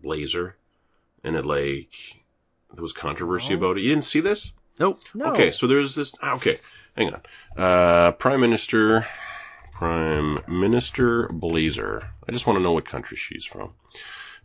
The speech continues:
Speaker 1: Finland P M wearing blazer with nothing underneath. Um, and there was apparently, like, something like, "Oh my God, P M shouldn't be look, shouldn't be dressed like that." And a bunch of people, you know, a bunch of women online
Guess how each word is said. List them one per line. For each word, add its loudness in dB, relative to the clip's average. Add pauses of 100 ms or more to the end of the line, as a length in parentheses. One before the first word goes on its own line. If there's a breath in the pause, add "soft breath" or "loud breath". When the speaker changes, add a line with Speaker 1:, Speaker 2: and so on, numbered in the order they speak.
(140)
Speaker 1:
Finland 10
P 6
M 4
wearing 2
blazer 2
with -6
nothing -2
underneath. -4 (960 loud breath)
Um, 4 (840)
and 10
there 10
was 8
apparently, 6
like, 6
something 0
like, -2
"Oh 0
my -6
God, -2
P -2
M -2
shouldn't -4
be 0
look, -2
shouldn't -2
be 2
dressed 2
like 0
that." 0 (520 loud breath)
And 6 (160)
a -2
bunch 6
of -4
people, 4
you 4
know, 6
a 6
bunch 2
of -2
women 6
online 6